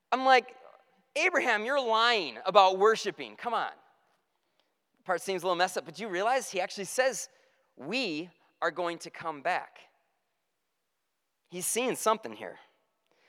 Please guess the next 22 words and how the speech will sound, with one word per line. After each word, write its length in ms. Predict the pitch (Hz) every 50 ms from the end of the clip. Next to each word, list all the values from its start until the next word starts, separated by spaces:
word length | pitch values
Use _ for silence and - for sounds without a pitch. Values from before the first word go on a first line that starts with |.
| _ _
It 120 | - 160 -
keeps 320 | - - 277 240 - -
coming 360 | - - 226 247 240 247 226
back 260 | 180 208 208 214 208 -
to 60 | 202
me 120 | 185 170
that 120 | 151 151 151
somehow 840 | - - - - 247 254 269 254 226 185 214 214 208 190 131 104 - - - - - - _ _ -
Abraham 500 | 214 226 254 208 240 254 247 240 233 226
had 340 | 190 - 208 196 170 151 -
confidence 800 | - - 196 202 214 214 - 233 220 226 226 214 - - - - _ _ _ -
and 180 | 170 165 147
faith 420 | - - - 156 123 107 - - - _ _ _ _ _ _ _ _ _ _ _ _ _ _ _ _ _ _ -
that 180 | 190 190 180
God 260 | 196 190 190 226 240
was 180 | 247 247 202 165
gonna 200 | - 208 190 175
stick 440 | - - - - 226 226 - - -
to 260 | - - 240 254 233
the 140 | 165 175 170
original 500 | 165 165 185 202 175 175 185 202 196 180
plan, 560 | - - - 233 226 185 127 117 117 131